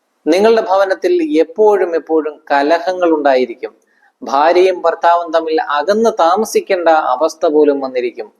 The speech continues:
ഡിവോഴ്സ് കേസുകളും വന്നിട്ടുണ്ടാവും. ഒരു ഭവനത്തിൽ തന്നെ എന്നും എന്നും കൂട്ടബഹളങ്ങളും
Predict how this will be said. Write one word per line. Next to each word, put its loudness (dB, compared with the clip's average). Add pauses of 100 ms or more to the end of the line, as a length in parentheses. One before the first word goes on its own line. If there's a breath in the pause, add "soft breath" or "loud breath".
(420 soft breath)
ഡിവോഴ്സ് 2
കേസുകളും 0
വന്നിട്ടുണ്ടാവും. -2 (320)
ഒരു 4
ഭവനത്തിൽ 2
തന്നെ -2 (160)
എന്നും -2
എന്നും -4 (100)
കൂട്ടബഹളങ്ങളും 0